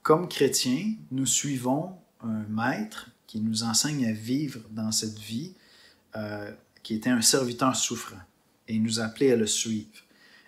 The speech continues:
Et on vit dans un monde qui est affecté par le péché. C'est, c'est la réalité jusqu'au retour de Christ ou jusqu'à ce qu'on soit réunis avec lui. On vit dans ce monde qui est affecté par le péché. Ça entraîne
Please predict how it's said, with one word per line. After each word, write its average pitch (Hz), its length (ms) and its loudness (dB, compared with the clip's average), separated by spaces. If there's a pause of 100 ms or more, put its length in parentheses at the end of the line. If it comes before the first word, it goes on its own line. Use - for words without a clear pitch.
(120)
Et 117 160 4
on 113 200 4
vit 123 340 -2
dans 131 300 2
un 110 100 4
monde 143 400 0
qui 113 140 -4
est 110 100 -4
affecté - 680 -2 (500)
par 127 520 2 (120)
le 123 240 2
péché. 120 560 -2 (220)
C'est, 107 280 -8
c'est 120 200 0
la 127 100 4
réalité 131 540 4
jusqu'au 131 320 -2
retour 120 320 2
de 120 100 0
Christ 123 460 -4
ou 107 60 -8
jusqu'à 113 340 -2
ce - 100 0
qu'on 110 180 -2
soit 113 200 -2
réunis 131 340 2
avec 113 300 -2
lui. 135 240 -2 (320)
On 113 100 0
vit 127 300 -2
dans 131 140 4
ce - 160 2
monde 113 360 2
qui - 80 -8
est 113 120 -2
affecté 120 420 -2
par 113 200 -2
le 107 140 0
péché. 123 540 -4 (340)
Ça 120 420 0
entraîne 131 840 2